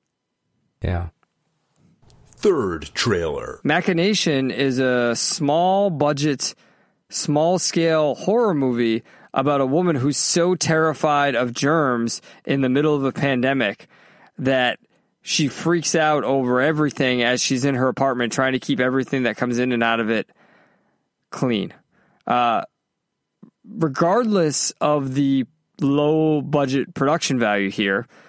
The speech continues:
Speaker 3: I appreciate that someone's trying to talk about this artistically. However, this is not the way to do it. I just don't wanna see a crazy person being crazy and overdoing this paranoia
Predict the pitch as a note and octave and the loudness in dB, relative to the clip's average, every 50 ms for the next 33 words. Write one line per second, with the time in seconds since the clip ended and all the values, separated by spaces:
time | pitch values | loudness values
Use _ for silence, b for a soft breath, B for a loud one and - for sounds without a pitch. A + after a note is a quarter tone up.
0 | B B B B - C3+ C#3 B2+ - - F#3 F#3+ - G3 F3 D#3 C#3 C3+ B2 - | B B B B -4 -2 -2 0 0 0 0 0 0 0 0 0 0 -2 -2 0
1 | - D#3 D#3 D3+ C#3+ B2+ - - - - D3 C#3 C#3 C#3 C#3 B2+ - - D3 C#3 | 0 0 2 0 0 0 -2 -2 0 0 2 2 2 0 0 -2 -2 -2 -2 0
2 | C3+ B2+ B2 A#2+ - b b b b b b b b _ _ _ _ _ _ - | 0 0 -2 -2 -4 b b b b b b b b _ _ _ _ _ _ -4
3 | - C#3 D3 D#3 - F3+ F#3+ F#3+ F#3+ F3+ G#3+ A3 A3 - - - - - - _ | -2 -2 0 0 2 2 2 0 0 0 0 0 0 -2 -4 -6 -8 -10 -14 _
4 | _ _ _ _ _ _ _ - E3+ E3 - G#3+ G#3+ - - A3+ G#3 - A#3+ A#3+ | _ _ _ _ _ _ _ -2 0 0 0 -2 0 0 -2 -2 0 0 0 0
5 | B3 A#3 - - _ _ _ _ _ - - F3 E3+ D#3 D#3+ E3 F3 - F3 D#3+ | 0 -2 -4 -8 _ _ _ _ _ -2 0 2 2 2 2 2 2 0 0 0
6 | C#3 C3 C3+ C3 C3+ C3+ C3+ - - A2 A#2 - B2+ B2 B2 B2 A#2 A2+ G#2+ G2 | 0 0 0 2 2 2 0 -2 -4 -6 -2 -2 0 2 2 2 2 0 0 0
7 | A2 G#2+ G2 F2 - - b b b b b b b b - E3 G#3 G3+ G#3+ A3 | 0 -2 -2 -4 -6 -10 b b b b b b b b -2 0 0 2 0 0
8 | E3+ C#3+ D3 D#3+ E3 D#3 D#3+ E3 D#3+ D#3 - - E3+ D#3 C3+ - - - C3+ C#3+ | 0 0 0 0 0 0 0 0 0 0 0 0 0 0 0 -2 -2 0 0 0
9 | D3 D3 D#3+ D#3 - D#3+ D#3 D#3+ D#3 - F#3 F3+ F3+ F3+ - _ _ _ _ _ | 0 0 -2 0 0 0 0 0 0 -2 -2 -2 -2 -4 -6 _ _ _ _ _
10 | _ _ _ _ _ _ _ _ _ _ _ _ _ _ _ _ D#3 D#3+ D#3 D#3 | _ _ _ _ _ _ _ _ _ _ _ _ _ _ _ _ 0 0 2 2
11 | D3+ C#3+ B2+ - D#3 C#3 C#3 D3+ D#3 D#3+ F3+ G#3 G#3+ G#3 F#3 - _ _ _ _ | 0 0 -2 0 0 2 2 0 0 0 0 0 0 0 -4 -8 _ _ _ _
12 | _ _ _ _ _ - - C#3+ B2+ B2 D3 D3+ C#3 D3 C#3+ B2+ B2 C#3 C#3 D3+ | _ _ _ _ _ -6 -4 -2 0 0 0 0 0 0 0 0 0 0 2 2
13 | D#3+ E3+ F3+ F3+ F3 - _ _ _ _ _ _ _ - D#3+ D#3+ D#3 - - D#3+ | 2 0 0 -2 -4 -8 _ _ _ _ _ _ _ -4 -4 -4 -2 0 0 2
14 | E3 E3+ E3+ E3+ F3 F3+ F#3 G3 G#3 G#3+ G#3+ - | 2 2 2 2 2 2 2 2 2 0 -2 -4